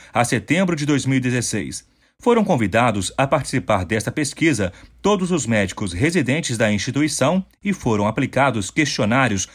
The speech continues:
sociodemográficos e o inventário de burnout Maslach, específico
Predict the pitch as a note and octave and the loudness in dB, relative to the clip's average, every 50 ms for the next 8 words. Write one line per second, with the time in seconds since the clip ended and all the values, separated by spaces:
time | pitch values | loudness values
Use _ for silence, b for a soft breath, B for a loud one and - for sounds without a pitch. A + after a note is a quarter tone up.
0 | b b b - - D3+ E3 F#3 F#3+ F#3 - C3+ - C#3 D3+ E3 C3 A#2 A#2 B2 | b b b -4 2 2 4 4 4 2 0 0 0 2 0 0 2 2 2 2
1 | C#3+ C#3 - - D#3 D3 - B B B B C#3+ F3+ F3+ F3 D#3+ C#3 C#3 A2+ F#2+ | 2 0 0 -2 -2 -2 -2 B B B B -2 0 2 2 2 2 0 0 0
2 | - D3+ D#3+ E3 D3 C#3+ C3+ A#2+ C3 G#2+ F#2+ G2+ B2 D3+ D3+ D3+ - C3+ C#3+ D3 | 2 2 2 2 2 0 0 0 0 0 2 2 2 2 2 0 0 0 0 0
3 | C#3+ - - A#2+ B2 B2+ B2 A#2+ - _ - _ _ _ _ _ _ - - A2+ | 0 0 0 2 2 2 2 0 -2 _ -20 _ _ _ _ _ _ -8 -6 -6
4 | - - G#2+ F#2 - - F3+ F#3+ F3+ F#3 F3 - F#3 E3+ | -2 -2 -2 0 0 0 0 0 -2 -2 -4 -2 -2 -2